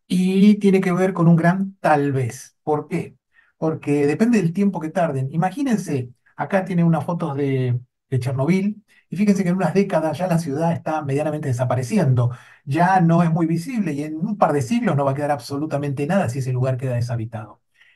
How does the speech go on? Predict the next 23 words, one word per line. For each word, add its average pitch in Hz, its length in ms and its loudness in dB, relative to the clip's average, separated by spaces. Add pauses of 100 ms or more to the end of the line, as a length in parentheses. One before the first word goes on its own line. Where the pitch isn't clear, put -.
(100)
Entonces, 147 600 -2
nuestras, 165 1200 -2
eh, 131 360 -10
nuestra 160 440 0
impronta 165 680 2
en 139 100 -4
la 123 280 -2
naturaleza 139 680 -2
de, 123 220 0
de 131 100 -4
existencia 127 800 -6 (560)
se 208 240 -2
borra 220 260 2
muy 202 140 4
rápidamente. 190 840 -2
En 185 140 -4
cien 190 300 -4
mil 226 180 2
años 202 420 4
posiblemente 165 600 -4
no 139 160 -6
quede 151 280 -6
demasiado 185 640 0